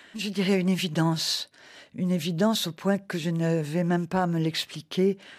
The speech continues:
Je dis quelque part, je suis rentrée un peu comme un chien dans sa niche. C'est-à-dire que, non pas par sentiment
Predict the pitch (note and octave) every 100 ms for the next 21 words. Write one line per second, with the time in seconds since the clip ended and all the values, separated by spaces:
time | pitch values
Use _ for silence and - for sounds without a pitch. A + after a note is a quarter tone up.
0 | - - E3 D#3+ D#3+ D3+ - D3+ F#3+ -
1 | D#3+ D3+ C#3+ E3+ C3 - E3 D3+ C#3 C3+
2 | - E3+ D#3 C#3 - C#3+ C#3+ E3 D3+ -
3 | - - - - F3 F#3 D#3+ G3 - -
4 | F3 E3+ D#3+ - - - A#3 A#3+ C#4+ C#4
5 | F#3 F3+ E3 - F3+ F3 F3+ F3+ F#3 F3+
6 | F3